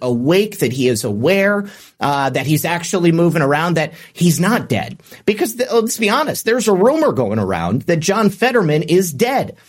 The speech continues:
I've seen people saying it. I think that it's irresponsible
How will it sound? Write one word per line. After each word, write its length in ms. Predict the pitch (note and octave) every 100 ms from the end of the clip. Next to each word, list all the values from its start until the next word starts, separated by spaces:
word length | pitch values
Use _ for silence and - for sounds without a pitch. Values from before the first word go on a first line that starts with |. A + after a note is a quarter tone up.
| _ _
I've 220 | D3 E3+
seen 380 | D#3 F#3+ G3 F#3+
people 380 | E3 E3 E3 F3+
saying 420 | - A#3+ C4 F3+
it. 160 | F2+ - _ _ _ _ _ _ _ _ _ -
I 120 | D#3+
think 260 | E3+ G3 D3+
that 300 | E3+ C#3+ - _ _ _
it's 380 | E3 - - - -
irresponsible 1200 | E3+ E3 D#3+ - D#3+ G3 A#3+ G#3+ D3 C#3 G3